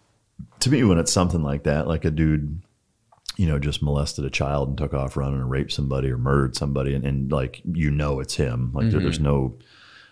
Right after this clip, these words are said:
Speaker 1: no debating that. Like, to me, there, there's a, an element of kind of that instant primal fucking justice right away that you're getting
Speaker 2: Yeah.
Speaker 1: fucked up by a dog and you deserve it,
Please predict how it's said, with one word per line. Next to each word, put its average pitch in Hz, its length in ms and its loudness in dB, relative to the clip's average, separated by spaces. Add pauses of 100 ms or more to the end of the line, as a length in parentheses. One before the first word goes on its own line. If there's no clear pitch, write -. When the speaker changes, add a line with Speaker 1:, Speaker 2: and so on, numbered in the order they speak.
(160)
Speaker 1:
no 71 340 2 (220)
debating 69 500 0
that. 65 220 -4
Like, 69 180 -6
to - 80 -4
me, 80 140 4
there, 67 180 0
there's 69 360 0
a, 64 280 -2 (440)
an 78 120 2
element 71 400 2
of 65 160 -6
kind 71 180 -2
of 67 140 -2
that 67 240 -4
instant 69 680 -2 (1200)
primal 71 440 2
fucking 67 440 -2
justice 69 560 -2
right 67 260 2
away 67 320 0
that 64 140 -4
you're 65 100 -2
getting 67 240 -4
Speaker 2:
Yeah. 101 180 0
Speaker 1:
fucked 80 280 0
up - 160 0
by 67 160 2
a 67 80 -2
dog 67 320 -2
and 65 100 -2
you 65 80 -2
deserve 64 460 0
it, 64 200 -4